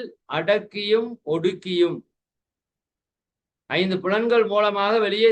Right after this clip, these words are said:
சென்று கொண்டிருக்கிற அறிவை தியானத்தின் மூலமாக உயிரில் அடக்கியும் ஒடுக்கியும் என் மேன்மை உணர்ந்திட, மெய்ப்பொருள் ஆகி என் மேன்மை உணர்ந்திட மெய் விளக்க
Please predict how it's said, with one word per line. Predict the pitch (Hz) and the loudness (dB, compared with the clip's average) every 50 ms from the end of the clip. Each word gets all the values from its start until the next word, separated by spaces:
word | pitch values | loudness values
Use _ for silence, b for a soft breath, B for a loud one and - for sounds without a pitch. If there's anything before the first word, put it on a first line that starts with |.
| 220 220 | 2 0
சென்று | 214 202 196 202 196 | -6 -8 -6 -6 -6
கொண்டிருக்கிற | 196 190 185 185 175 175 - 175 165 147 135 131 | -6 -6 -4 -4 -4 -4 -4 -4 -2 -2 0 -2
அறிவை | 123 139 165 165 143 123 117 113 113 123 147 165 190 220 233 220 - _ _ _ _ _ _ _ _ _ _ _ _ - 131 | -2 -4 -4 -4 -4 -4 -4 -6 -8 -6 -4 -4 -4 -4 -6 -8 -14 _ _ _ _ _ _ _ _ _ _ _ _ -6 -2
தியானத்தின் | 147 160 170 190 214 226 220 180 - 220 214 202 190 | 0 2 2 2 0 0 -2 -2 -2 -4 -4 -2 -4
மூலமாக | 180 180 180 175 170 160 156 156 156 165 202 185 165 | -4 -2 -2 -2 -4 -2 -2 -2 -2 -2 -4 -4 -4
உயிரில் | 165 170 180 175 160 180 190 185 160 | -2 -2 -2 -2 -2 -2 -2 -2 -4
அடக்கியும் | 147 147 160 160 156 - 156 151 147 165 180 175 147 | -2 -4 -4 -6 -8 -10 -14 -12 -10 -8 -6 -6 -6
ஒடுக்கியும் | 139 139 147 143 _ - 135 135 147 156 151 _ _ _ _ _ _ _ _ _ _ _ _ _ _ _ _ _ _ _ _ _ _ _ _ _ _ _ - | -6 -6 -8 -10 _ -12 -8 -6 -6 -6 -8 _ _ _ _ _ _ _ _ _ _ _ _ _ _ _ _ _ _ _ _ _ _ _ _ _ _ _ -6
என் | 131 156 180 196 196 190 | -2 -2 0 0 0 0
மேன்மை | 185 190 208 220 214 214 220 220 214 180 175 | 0 0 0 2 2 2 2 2 2 2 0
உணர்ந்திட, | 170 175 175 165 165 156 156 151 143 143 143 139 123 - - _ _ _ _ _ _ _ _ _ _ _ _ _ _ _ _ _ _ _ _ _ _ _ - | 0 0 -2 -2 -4 -4 -4 -2 0 -2 -2 -2 -4 -6 -10 _ _ _ _ _ _ _ _ _ _ _ _ _ _ _ _ _ _ _ _ _ _ _ -4
மெய்ப்பொருள் | 135 160 185 190 185 - 196 202 202 202 196 185 156 143 151 | -2 -2 -2 -2 -2 -2 -2 0 0 0 0 0 0 0 0
ஆகி | 156 151 147 - 151 170 190 208 226 220 - - _ _ _ _ _ _ _ _ _ - 135 147 | 0 -2 -2 -4 -4 -4 -4 -4 -4 -8 -10 -14 _ _ _ _ _ _ _ _ _ -6 -4 -4
என் | 156 160 156 156 | -2 -2 -2 0
மேன்மை | 165 180 196 202 202 202 196 180 160 | 0 0 0 0 -2 -2 -2 -2 -2
உணர்ந்திட | 156 160 160 156 147 143 139 127 139 156 170 180 196 190 185 - _ _ _ _ _ _ _ _ - 123 131 | -2 -2 -2 -4 -4 -6 -4 -2 0 0 0 0 0 -4 -6 -10 _ _ _ _ _ _ _ _ -10 -4 -2
மெய் | 151 175 196 214 202 190 | 0 0 0 0 0 0
விளக்க | 190 185 185 185 185 - - 190 | 0 0 0 -2 -4 -4 -4 -4